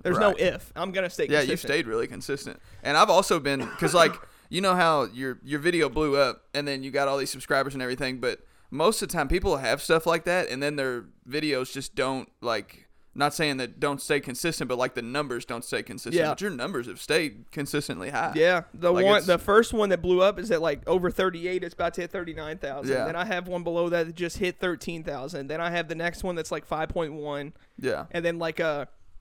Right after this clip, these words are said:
Speaker 1: eight hundred thirty-four one, but that's 'cause nobody really cares about Scream, sadly.
Speaker 2: Oh, yeah.
Speaker 1: Um, but after that, I have one that's, like, two point two, and then this one I just posted last night's at, like, nine point four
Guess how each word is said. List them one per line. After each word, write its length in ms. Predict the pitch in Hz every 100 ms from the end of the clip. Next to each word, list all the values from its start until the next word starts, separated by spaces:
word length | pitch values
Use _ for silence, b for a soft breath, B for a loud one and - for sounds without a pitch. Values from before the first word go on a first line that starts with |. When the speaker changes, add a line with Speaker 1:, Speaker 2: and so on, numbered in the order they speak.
| -
Speaker 1:
eight 160 | 190 208
hundred 300 | 240 175 165
thirty-four 480 | 185 175 - 180 180
one, 160 | 160
but 60 | 156
that's 180 | 160 160
'cause 180 | 175 170
nobody 280 | 160 156
really 180 | 147 147
cares 180 | 147 156
about 180 | 156 127
Scream, 360 | - 165 147
sadly. 400 | - 135 131 135 b b b b b
Speaker 2:
Oh, 180 | 143 175 165
yeah. 100 | 151 139
Speaker 1:
Um, 120 | - - - - - _ _ -
but 500 | 180 180 170 147 - - - -
after 260 | 180 196 175
that, 180 | 185
I 100 | 185
have 180 | 175 175
one 140 | 175 170
that's, 100 | 175
like, 160 | 151
two 140 | - 175
point 220 | 185 165
two, 280 | 180 180 180
and 80 | 160
then 160 | 156
this 180 | 156 147
one 220 | 180 175
I 80 | 165
just 180 | 156 -
posted 280 | 180 170 165
last 260 | 135 -
night's 260 | 160 165 160
at, 80 | 135
like, 140 | 143
nine 240 | 160 156
point 240 | 160 151 120
four 340 | 160 160 139